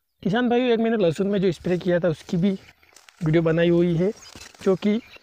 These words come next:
थ्रिप्स का spray हमने किया था। तो उसमें क्या हुआ था किसान भाइयों, काफ़ी ज़्यादा मात्रा में थ्रिप्स का attack उस लहसुन की फसल में हमारे हो चुका था। तो हमने वो दवाई लाई, लाया था मैं, दो बीघे में लगभग बारह सौ रुपये की दवाई बनी थी हमारी।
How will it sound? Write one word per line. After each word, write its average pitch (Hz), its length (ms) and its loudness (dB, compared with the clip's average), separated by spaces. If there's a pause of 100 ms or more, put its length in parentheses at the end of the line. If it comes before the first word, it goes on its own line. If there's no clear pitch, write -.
(380)
थ्रिप्स - 260 -2
का 202 200 2
spray 196 240 -4
हमने 180 200 -2
किया 165 220 0
था। 196 160 -4 (880)
तो 220 80 4
उसमें 214 240 2
क्या 254 140 4
हुआ 233 140 6
था 240 120 4
किसान 226 300 2
भाइयों, 226 220 2 (180)
काफ़ी 240 340 2 (520)
ज़्यादा 170 220 0
मात्रा 196 300 2
में 208 100 0
थ्रिप्स - 260 -10
का 294 140 4
attack 185 240 0
उस 185 160 0
लहसुन 160 340 0
की 185 100 -2
फसल 175 240 0
में 180 120 2
हमारे 170 240 0
हो 160 100 -2
चुका 175 260 -4
था। 175 180 -2 (680)
तो 196 200 4 (440)
हमने 180 360 -2 (1300)
वो 185 160 2
दवाई 175 240 4
लाई, 185 320 2
लाया 180 240 2
था 196 120 2
मैं, 185 200 0
दो 165 140 2
बीघे 165 300 2
में 185 140 0
लगभग 170 360 2
बारह 160 220 0
सौ 180 160 -4
रुपये 170 220 0
की 170 80 0
दवाई 160 180 0
बनी 156 240 -2
थी 170 120 -4
हमारी। 160 280 -2